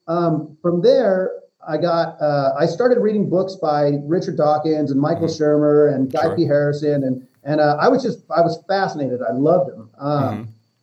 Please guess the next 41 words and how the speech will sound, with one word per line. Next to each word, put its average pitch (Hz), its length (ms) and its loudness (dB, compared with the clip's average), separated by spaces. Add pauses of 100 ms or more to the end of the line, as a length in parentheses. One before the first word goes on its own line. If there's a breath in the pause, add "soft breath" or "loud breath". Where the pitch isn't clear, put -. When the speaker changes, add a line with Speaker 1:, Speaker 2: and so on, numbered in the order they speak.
(500)
Speaker 1:
and 156 100 -4
I 156 100 0
came 262 320 0
across 170 580 -2 (360)
a, 151 180 2
uh, 143 200 4
D 202 140 0
V 202 120 0
D 190 200 0
great 165 360 2
course 131 340 -2
by, 135 440 -2
uh, 127 560 -2
Professor 170 440 0
Steven 160 300 0
Novella, 185 600 2 (340)
um, 151 320 0
called 160 260 2
Your 160 100 2
Deceptive 160 560 -2
Mind. 127 540 -4 (320)
And, 151 340 0
uh, 143 540 2
it, 160 300 -6
it 180 80 2
was, 180 320 4
it 175 60 0
was, - 300 0 (220)
you 151 80 -2
know, 120 280 -2
fantastic. 180 760 -2
I 131 100 -2
loved 170 380 2
it. 190 200 4
And 143 160 0
I 135 240 -2
thought, 170 420 0
"Why 254 300 0
don't 208 400 2
prisoners 165 580 0
have 147 440 0